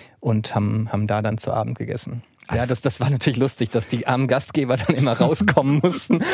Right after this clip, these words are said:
Speaker 1: um, um mir das Essen zu servieren sozusagen. Also eine etwas eigenartige, äh, Situation, die da immer wieder entstand. Aber die Gastgeber fanden's irgendwie auch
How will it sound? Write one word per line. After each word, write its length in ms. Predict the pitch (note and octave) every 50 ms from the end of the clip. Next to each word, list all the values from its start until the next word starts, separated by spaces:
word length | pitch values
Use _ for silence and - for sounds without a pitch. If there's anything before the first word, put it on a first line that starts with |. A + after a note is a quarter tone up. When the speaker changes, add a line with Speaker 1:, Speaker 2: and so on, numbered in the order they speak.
| F#4 C4+ - F3 - - - E4 - -
Speaker 1:
um, 240 | D3 C#3+ C#3+ D3+ - -
um 200 | - D3 C#3 C3
mir 120 | C3 D3+
das 200 | D#3 D3+ C#3 -
Essen 260 | - - D3+ - - C3
zu 160 | - - B2
servieren 400 | A2 A2+ G#2+ G2+ A2+ A#2 A2+ A2
sozusagen. 640 | G#2+ A2+ G2+ - C3 A2 A#2 A2 A2+ A2+ A#2 B2 -
Also 240 | - C3 B2 B2+
eine 220 | B2 - A#2 D3 -
etwas 400 | B2+ - - - - C#3+ - -
eigenartige, 720 | D3 - C3+ D3+ D#3 D3 - C#3+ D3 C#3 - C#3 B2+ C3+ B2 - - - - - D#4+ - - G#3 -
äh, 160 | - B2 B2 B2+
Situation, 760 | A#2 B2 B2 - - B2+ A#2 - - - B2 A#2 B2+ C#3
die 100 | C#3 C#3
da 120 | B2 B2+ B2
immer 280 | - - B2+ A#2+ A#2+
wieder 200 | A#2 A#2+ A#2+ A2+
entstand. 480 | G2+ A2+ A#2 - - - A#2 B2+ D3+ - - _
Aber 440 | - A#2 B2 D3 E3 F3 F3+ F3 D#3+
die 200 | D3 - C3+ B2
Gastgeber 560 | - - - - - - - D3+ D3+ D3+ C#3+
fanden's 600 | - - - C#3 C#3 C#3 D#3 C#3 - - - - _ _ _ _
irgendwie 560 | - C3 C#3 D#3 D#3+ C#3+ - - C3+ C3+ - -
auch 460 | - A2+ A#2 - - - - -